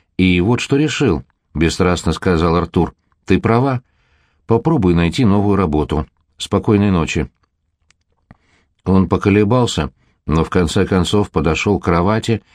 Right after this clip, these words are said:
и наклонился, чтобы поцеловать жену. Катя очень обрадовалась, что их странная короткая ссора закончилась, обняла его, потянула к себе, начала раздевать, быстро целуя то в шею, то в подбородок.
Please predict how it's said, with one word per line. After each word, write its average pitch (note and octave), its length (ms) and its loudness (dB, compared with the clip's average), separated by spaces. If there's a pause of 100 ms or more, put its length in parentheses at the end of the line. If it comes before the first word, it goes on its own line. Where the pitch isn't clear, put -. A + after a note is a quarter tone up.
(320)
и A2 100 2
наклонился, A2+ 640 2
чтобы G#2 280 0
поцеловать G#2 560 0
жену. G2+ 380 -2 (720)
Катя E2+ 340 0
очень F#2 280 0
обрадовалась, G2 600 0
что - 160 -2
их E2 120 0
странная F#2+ 480 0
короткая F2+ 480 -2
ссора F#2+ 320 0
закончилась, F2+ 840 -2 (300)
обняла G#2+ 520 2
его, A2+ 260 0 (300)
потянула C3+ 420 0
к - 60 -10
себе, A2 440 0 (420)
начала F#2+ 380 0
раздевать, G#2+ 560 0
быстро F2 380 2
целуя F2 360 0
то E2+ 140 0
в - 80 -10
шею, A2 380 0
то D2 120 -2
в - 80 -8
подбородок. F2+ 720 0